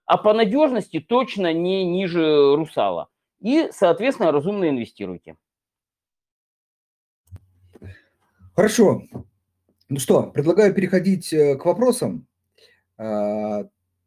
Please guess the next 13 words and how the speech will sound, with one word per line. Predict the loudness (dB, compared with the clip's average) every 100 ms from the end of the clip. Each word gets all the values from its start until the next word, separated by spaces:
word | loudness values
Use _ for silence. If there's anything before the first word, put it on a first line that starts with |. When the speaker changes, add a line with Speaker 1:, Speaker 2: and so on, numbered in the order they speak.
| 0
Speaker 2:
так, | 2 2 -4 _ _ _ _ _ _ _
а, | -2 4 6 4 2
дорогие | 2 2 2
участники, | 2 0 -2 -8
тут | -10 -10 -4
много | 0 2 6 6 4
вопросов | 0 0 -2 -2 -4
про | -2 0 0
облигации | 0 -2 -2 -2 -4 -6 -4 0 -2
в |
юанях | 0 0 0 -2 -4
у |
нас. | -4 -4 -6 -14